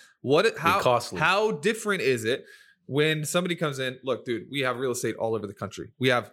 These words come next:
Speaker 1: a eight-figure business to seven-figure business. We've got things all over the place. We have probably, if you add it up, dude, between staff, contractors, and everything in between, it's probably eighty to ninety people that work for us. And I want this done a certain way.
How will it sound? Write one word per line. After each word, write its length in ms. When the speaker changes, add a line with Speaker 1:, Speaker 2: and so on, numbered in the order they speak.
Speaker 1:
a 320
eight-figure 420
business 360
to 40
seven-figure 540
business. 360
We've 120
got 180
things 220
all 260
over 220
the 100
place. 380
We 60
have 200
probably, 300
if 80
you 120
add 140
it 80
up, 180
dude, 240
between 280
staff, 340
contractors, 640
and 100
everything 300
in 60
between, 280
it's 100
probably 260
eighty 240
to 100
ninety 280
people 380
that 100
work 260
for 280
us. 360
And 120
I 60
want 240
this 160
done 160
a 60
certain 260
way. 380